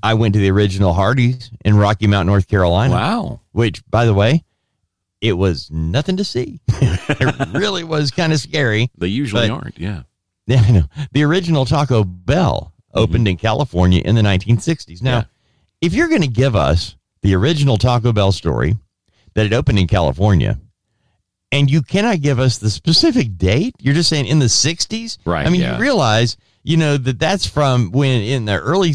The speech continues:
Speaker 1: you know, like, nineteen sixty, well, if it opened then, Eisenhower was the president, you know?
Speaker 2: Mm-hmm.
Speaker 1: Um, you know, J F K took over,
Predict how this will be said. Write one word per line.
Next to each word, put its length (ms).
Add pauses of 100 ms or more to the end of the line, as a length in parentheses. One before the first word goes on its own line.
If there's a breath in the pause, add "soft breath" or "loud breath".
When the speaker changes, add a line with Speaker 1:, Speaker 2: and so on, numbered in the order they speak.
Speaker 1:
you 140
know, 60
like, 180
nineteen 440
sixty, 420
well, 240
if 100
it 60
opened 340
then, 300
Eisenhower 560
was 200
the 100
president, 520
you 120
know? 220
Speaker 2:
Mm-hmm. 460
Speaker 1:
Um, 360 (260)
you 120
know, 140
J 240
F 140
K 200
took 260
over, 400